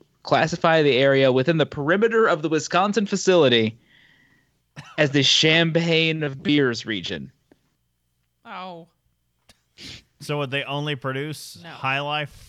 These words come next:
Speaker 3: from that one facility?
Speaker 1: Well, they, they have a video accompanying the release that declares only beers invented in that area will be
Speaker 3: Oh.
Speaker 1: considered a Champagne of Beers.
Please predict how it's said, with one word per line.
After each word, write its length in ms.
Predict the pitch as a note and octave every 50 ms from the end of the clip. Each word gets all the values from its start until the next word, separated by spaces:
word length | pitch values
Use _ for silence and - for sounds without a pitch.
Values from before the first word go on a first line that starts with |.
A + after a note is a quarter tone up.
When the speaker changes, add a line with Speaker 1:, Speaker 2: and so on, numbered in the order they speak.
| -
Speaker 3:
from 420 | - A#2 A#2+ B2+ C#3 D3 D3 C#3 A2+
that 280 | A#2 A#2+ C3 C3 F#2
one 280 | G#2 A2 A#2+ C3+ C#3+ C3
facility? 640 | - - B2 - - C3 C3 C#3+ D#3 D#4 D#4 C4+ E3+ _ _ _ _ _
Speaker 1:
Well, 280 | - B2+ C#3+ E3 F#3 D#3+
they, 760 | - D3 C#3 C3 C3 C3 C3 C3 B2+ B2+ B2+ B2+ B2 B2+ -
they 80 | A#2+ C3
have 120 | B2+ A#2+
a 40 | A#2
video 300 | A2 A#2+ D3+ E3 F3 E3+ D#3
accompanying 460 | D#3 E3+ E3+ D#3 D#3+ D#3+ D#3+ D#3 D#3
the 80 | D3+ C#3+
release 340 | D3+ D3 D#3 D3+ D3+ C#3+ -
that 80 | C3
declares 420 | B2 B2+ - - C#3 C3+ C3+ C3 - -
only 340 | C#3+ D3 E3 E3+ F3 F3 E3
beers 380 | D3+ D3+ D#3+ D#3 D#3 D#3 D3 -
invented 1120 | - - D3+ D#3+ D#3+ D3 C#3 C#3 C#3+ F#3+ A#3+ D4 D#4 - - G3+ E3+ B2+ G#2+ G#2 G#2+ G#2+ - -
in 220 | - C3+ C#3+ D3+ D#3
that 160 | D#3+ D#3+ D#3+
area 440 | C#3+ C#3 C#3+ C#3+ C#3 C#3 C#3 C#3 C3+ C3+
will 120 | C3+ C3+
be 120 | C3 C#3+
Speaker 3:
Oh. 40 | B2+
Speaker 1:
considered 760 | - D3 C#3 B2 - - D3 C3 C3+ C3 B2+ B2 A#2+ A2 A2 - - - - - - _ _ -
a 220 | - B2+ C3 B2+
Champagne 840 | B2 - - - C#3+ C#3 C#3 C3+ C3 - - C#3 C#3 C3+ C3+ B2+ B2
of 180 | A2+ A2+ A#2+
Beers. 520 | - D3 C#3+ B2+ A2+ G2+ G2 - - -